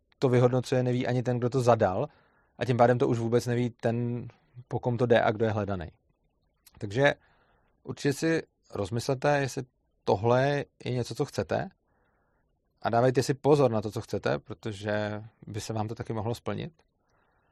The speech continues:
A já chápu, že třeba někdo řekne,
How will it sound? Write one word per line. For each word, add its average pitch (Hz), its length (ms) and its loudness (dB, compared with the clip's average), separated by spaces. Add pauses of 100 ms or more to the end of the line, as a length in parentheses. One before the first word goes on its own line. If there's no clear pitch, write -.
(720)
A 117 600 2 (1400)
já 151 280 2 (720)
chápu, 151 360 4
že 123 80 -2
třeba 127 240 -4
někdo 120 220 -2
řekne, 120 500 0